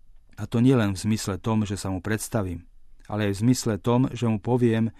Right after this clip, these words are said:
čo prežívam, keď sa on voči mne tak a tak zachoval, že čo všetko sa odohráva vo mne,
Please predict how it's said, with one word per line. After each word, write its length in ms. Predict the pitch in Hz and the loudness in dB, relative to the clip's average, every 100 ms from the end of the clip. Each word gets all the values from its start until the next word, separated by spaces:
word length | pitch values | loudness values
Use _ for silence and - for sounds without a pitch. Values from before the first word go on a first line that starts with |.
| - | -16
čo 160 | - 117 | -6 0
prežívam, 640 | 127 131 135 117 95 92 - - - - | 2 4 4 2 0 -6 -12 -20 -20 -8
keď 100 | 123 | -6
sa 160 | - 110 | -2 0
on 140 | 120 | 2
voči 240 | 120 - 113 | 2 2 0
mne 160 | 110 | 0
tak 240 | 98 120 - | 0 -2 -2
a 80 | 104 | -2
tak 160 | 117 | -2
zachoval, 640 | 107 113 - 101 87 82 - - - - - | 0 0 0 -2 -4 -8 -14 -20 -20 -20 -8
že 180 | 117 | -4
čo 140 | 107 127 | 0 0
všetko 320 | - 135 135 | 2 0 0
sa 160 | - 117 | 0 2
odohráva 480 | 127 120 117 110 | 4 4 4 2
vo 160 | 110 127 | 4 4
mne, 240 | 113 90 | 4 0